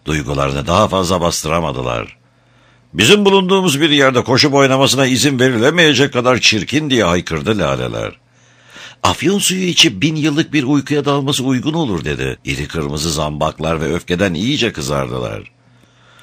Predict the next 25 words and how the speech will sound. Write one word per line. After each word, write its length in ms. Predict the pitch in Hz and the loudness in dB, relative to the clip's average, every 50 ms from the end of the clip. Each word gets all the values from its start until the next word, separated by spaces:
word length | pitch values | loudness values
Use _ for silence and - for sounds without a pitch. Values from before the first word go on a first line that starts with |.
| - _ _ _ | -20 _ _ _
"Korkunç 840 | - 87 82 78 80 78 69 - - - 95 92 90 82 - - 78 | -4 -2 0 0 0 0 -2 -2 -4 -2 -2 -2 0 0 -2 -2 0
bir 140 | 90 85 | -2 -2
yaratık!" 600 | 80 78 78 82 85 85 82 78 - 98 104 - 64 | 0 0 0 2 2 2 2 0 0 -2 -4 -2 0
diye 260 | 82 92 90 85 78 | 2 2 2 4 4
bağırdı 400 | 82 85 85 82 78 73 76 - | 4 4 4 4 2 0 -2 -2
kaktüs. 500 | - 85 85 78 - - 80 76 71 - - - - - _ | 0 0 0 -2 -2 -4 -6 -6 -6 -8 -10 -16 -20 -8 _
"Hem 240 | - 127 151 139 131 | 2 4 4 6 4
eğri 360 | 127 123 110 98 120 135 120 | 4 4 4 4 4 4 4
büğrü 240 | 131 127 123 123 113 | 2 2 4 4 4
hem 240 | 104 117 117 113 | 4 4 4 2
bodur. 340 | 113 120 110 131 123 95 - - - - - - - _ | 2 2 4 4 2 2 0 -8 -20 -20 -20 -20 -20 _
Kafasıyla 600 | - - 107 92 110 113 95 127 135 127 123 120 | -2 0 2 4 4 4 4 4 4 4 6 6
bacakları 520 | 120 120 107 117 123 110 110 127 127 127 120 | 6 6 6 6 4 4 4 4 4 4 6
da 80 | 139 | 4
tamamen 460 | 110 - 123 151 175 180 175 170 165 151 | 6 6 6 6 6 6 6 6 4 4
orantısız. 760 | 143 127 117 107 104 92 - 92 90 - 85 82 76 67 - - - - _ _ | 4 4 4 4 4 2 0 -4 -4 -2 -2 -2 -2 -4 -8 -14 -20 -20 _ _
Tüylerim 580 | - - 123 113 101 95 104 104 104 107 101 95 | -2 0 2 2 4 4 4 4 4 4 2 0
diken 380 | 95 90 - 98 101 107 107 101 | -2 0 2 2 2 2 2 2
diken 240 | 101 92 95 92 | 2 2 2 2
oldu. 420 | 90 90 90 87 71 82 78 65 - - - - _ - | 2 2 0 0 0 -2 -2 -2 -4 -10 -18 -20 _ 2
Bana 220 | 135 180 180 160 | 4 6 6 6
yaklaşacak 540 | 147 143 135 - 135 131 131 120 120 123 98 | 6 4 4 4 2 4 4 4 4 4 4
olursa 340 | 120 127 123 101 117 113 104 | 2 2 2 2 2 2 2
dikenlerimi 600 | 120 95 120 110 104 107 107 104 104 101 101 101 | 2 4 4 4 4 4 4 4 4 2 2 2
batırıvereceğim." 920 | 127 - 113 107 95 87 85 80 78 73 67 69 69 65 64 62 58 - | 2 4 4 2 4 4 2 2 2 0 -2 -2 -4 -4 -6 -8 -12 -14